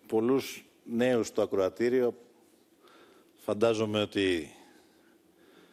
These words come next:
θα είχαν, ε, καλύτερα πράγματα να κάνουν Σάββατο βράδυ, αλλά και το γεγονός ότι βρίσκονται εδώ αξίζουν συγχαρητήρια.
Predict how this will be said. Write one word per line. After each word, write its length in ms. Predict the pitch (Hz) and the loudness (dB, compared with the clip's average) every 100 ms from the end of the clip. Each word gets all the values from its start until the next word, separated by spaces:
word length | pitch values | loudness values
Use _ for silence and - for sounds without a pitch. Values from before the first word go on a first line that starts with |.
| - _ _ _ - | -20 _ _ _ -4
θα 100 | 113 | 0
είχαν, 360 | 117 113 104 98 | 0 0 -2 0
ε, 360 | 95 85 80 - - - - _ - | 0 -2 -6 -18 -20 -20 -20 _ -2
καλύτερα 380 | 110 120 107 | 0 2 2
πράγματα 380 | 98 98 92 90 | 2 0 0 -2
να 100 | 90 | -4
κάνουν 280 | 90 98 95 | -2 -2 -2
Σάββατο 380 | - 95 90 90 | 0 2 2 0
βράδυ, 340 | 90 101 107 | 2 2 2
αλλά 160 | 110 101 | 2 0
και 180 | - 98 | 0 -2
το 80 | |
γεγονός 400 | 95 92 95 107 | 0 2 2 2
ότι 180 | 104 98 | -2 0
βρίσκονται 400 | 95 107 - 92 | 0 0 0 0
εδώ 160 | 92 104 | 2 2
αξίζουν 480 | 101 - 110 90 85 | 0 0 -2 0 -4
συγχαρητήρια. 760 | - 87 80 95 101 123 131 | -2 -2 0 0 2 0 -2